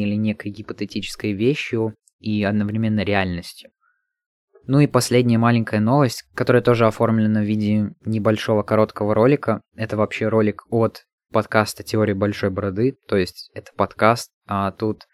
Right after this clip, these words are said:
Антон Поздняков решил заморочиться и сделать целый ролик насчет новости, которая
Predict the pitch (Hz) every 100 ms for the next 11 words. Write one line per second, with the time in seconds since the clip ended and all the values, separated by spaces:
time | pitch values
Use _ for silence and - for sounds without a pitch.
0 | _ - 107 110 113 107 107 113 117 110
1 | 113 - 110 107 104 107 131 - - 113
2 | - 110 104 110 107 - 110 104 101 117
3 | 147 123 - _ _ 113 - 117 107 110
4 | 135 151 - 117 104 _ - 120 123 120
5 | 113 110 104